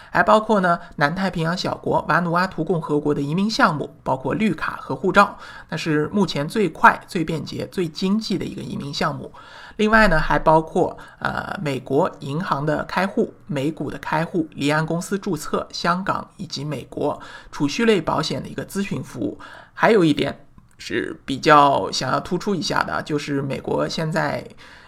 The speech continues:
拿到十年签以后，还要登录E B U S网站进行一个登记。如果你在登记方面有困难，或者登记不成功，或者登记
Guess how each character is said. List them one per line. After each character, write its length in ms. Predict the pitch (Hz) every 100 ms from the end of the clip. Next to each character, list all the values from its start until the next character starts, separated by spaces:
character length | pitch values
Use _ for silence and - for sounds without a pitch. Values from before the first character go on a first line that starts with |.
| -
拿 140 | 139 151
到 140 | 180
十 140 | 165
年 180 | 160 170
签 200 | - 190
以 80 | 156
后， 320 | 170 143 135
还 200 | - 220
要 100 | 143
登 220 | 143 156 165
录 140 | 151
E 160 | 156 160
B 160 | 175
U 100 | 165
S 240 | 165 165 190
网 160 | -
站 180 | - 139
进 160 | 156 160
行 140 | 151
一 60 | 156
个 100 | 175
登 220 | 185 208
记。 220 | 208 -
如 140 | 147 147
果 120 | 160
你 140 | 143
在 220 | - 147
登 200 | 139 175
记 140 | 196 170
方 200 | 170 165
面 220 | 165 - - - - -
有 100 | 135
困 260 | - 247
难， 220 | 143 - -
或 80 | 147
者 100 | -
登 200 | 165 175
记 120 | 156
不 120 | 151
成 220 | 160 139 156
功， 200 | 196 208
或 160 | 165
者 120 | 156 -
登 260 | 156 170
记 400 | - - 151 139